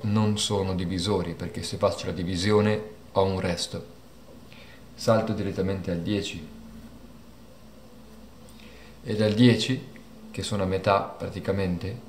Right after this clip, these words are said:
vado direttamente al venti come numero successivo, perché tutto quello che c'è in mezzo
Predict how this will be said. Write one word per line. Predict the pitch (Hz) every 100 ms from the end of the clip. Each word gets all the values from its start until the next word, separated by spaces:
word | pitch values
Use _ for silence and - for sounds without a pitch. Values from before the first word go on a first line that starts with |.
| - -
vado | 101 92
direttamente | 92 101 104 98 92 98
al | 98
venti | 92 87 85 90
come | 95 87
numero | 90 85 82 85
successivo, | - - - 85 76 - - - - - - - - - - - - -
perché | - 90 98
tutto | - 120 107
quello | 107 98
che | 95
c'è | 113
in | 107
mezzo | 90 78 -